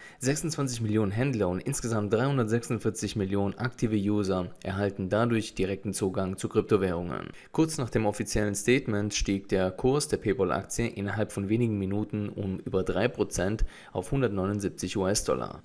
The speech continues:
PayPal selbst hat eine offizielle Lizenz von dem Finanzministerium des Staates New York erhalten. Diese Kryptowährungslizenz ermöglicht es PayPal, digitale Währungen auf seiner Plattform anzubieten.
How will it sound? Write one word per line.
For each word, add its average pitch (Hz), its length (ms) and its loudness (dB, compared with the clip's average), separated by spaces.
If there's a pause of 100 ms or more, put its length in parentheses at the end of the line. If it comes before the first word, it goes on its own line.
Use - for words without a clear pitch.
(140)
PayPal 95 340 2
selbst 113 360 0
hat - 100 0
eine 90 200 0
offizielle 143 440 0
Lizenz 110 540 0
von 95 360 -4
dem 90 300 2
Finanzministerium 113 880 0
des 92 420 2
Staates 90 520 -4
New 92 60 -2
York 98 460 -2
erhalten. 107 680 -2 (140)
Diese 107 200 0
Kryptowährungslizenz 107 960 0
ermöglicht 104 500 -2
es - 120 -2
PayPal, 113 500 0
digitale 98 480 -2
Währungen 120 440 0
auf 101 180 -4
seiner 92 240 0
Plattform 95 480 -4
anzubieten. 92 840 -4